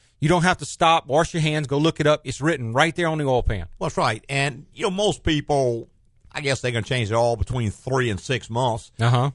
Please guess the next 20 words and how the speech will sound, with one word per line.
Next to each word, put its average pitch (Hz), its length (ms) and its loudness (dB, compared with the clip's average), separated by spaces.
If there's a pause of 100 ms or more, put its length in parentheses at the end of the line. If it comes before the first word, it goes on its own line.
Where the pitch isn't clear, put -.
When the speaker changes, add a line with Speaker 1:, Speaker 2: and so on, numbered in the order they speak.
Speaker 2:
You - 80 -8
may - 80 0
not 160 160 2
remember 147 320 -2
six - 260 -8
months 113 200 -4
from 110 80 -12
now 107 120 -4
what 104 140 -8
that - 60 -2
Speaker 1:
Sure. 262 260 0 (540)
Speaker 2:
o-, 135 160 2
Speaker 1:
Very, 156 140 4
Speaker 2:
oil 135 60 4
Speaker 1:
it's 127 80 0
very 190 220 6
Speaker 2:
pan 196 160 4
torque 151 80 4
Speaker 1:
possible. 127 220 0
Speaker 2:
was. 160 240 2